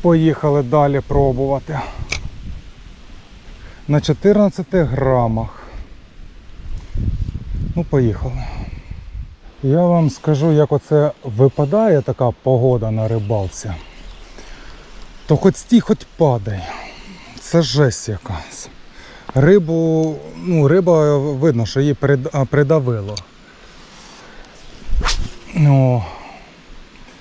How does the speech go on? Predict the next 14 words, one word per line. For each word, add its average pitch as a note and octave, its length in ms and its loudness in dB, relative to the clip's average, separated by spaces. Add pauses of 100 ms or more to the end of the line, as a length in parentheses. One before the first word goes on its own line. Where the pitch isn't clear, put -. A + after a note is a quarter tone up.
(240)
І C#3+ 100 0
що A3+ 320 2
не G3+ 220 4
робиш, E3+ 600 -2
як E3+ 380 2
не D3+ 140 0
робиш, B2+ 440 -2
де-не-де, D3+ 800 0
щось - 380 -4
надаве, B2+ 800 0 (540)
щось - 320 0
придаве, C#3+ 720 0
щось - 320 -6
рибне. D3 640 0